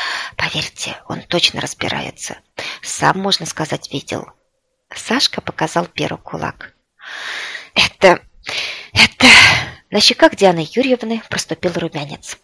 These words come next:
И такой вот ядреный, видный даже сквозь слой косметики. «Это просто навоз».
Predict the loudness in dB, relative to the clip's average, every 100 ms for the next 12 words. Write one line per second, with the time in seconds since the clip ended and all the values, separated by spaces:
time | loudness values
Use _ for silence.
0 | _ -8 -6 -2 -2 -2 -4 -6 -4 -2
1 | -2 -6 -14 _ -8 -6 -6 -6 -6 -6
2 | -8 -10 -10 -6 -6 -6 -8 -10 -10 -14
3 | -14 -14 -14 -16 _ _ _ _ -14 -10
4 | -8 -8 -12 -12 -4 -2 -2 0 0 2
5 | 0 2 0 -4 -6 -16